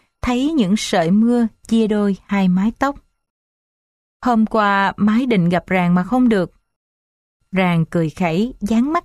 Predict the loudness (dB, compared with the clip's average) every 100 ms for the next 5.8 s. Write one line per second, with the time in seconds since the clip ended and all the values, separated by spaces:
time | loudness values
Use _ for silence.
0 | _ -2 0 0 0 0 -2 _ _ 0
1 | 2 2 0 -2 -2 -2 -2 -2 0 2
2 | 2 0 -2 0 0 -4 -2 2 2 0
3 | -6 -4 0 0 0 -2 -4 -6 _ _
4 | _ _ _ _ _ _ _ _ _ _
5 | _ -2 -2 0 2 4 4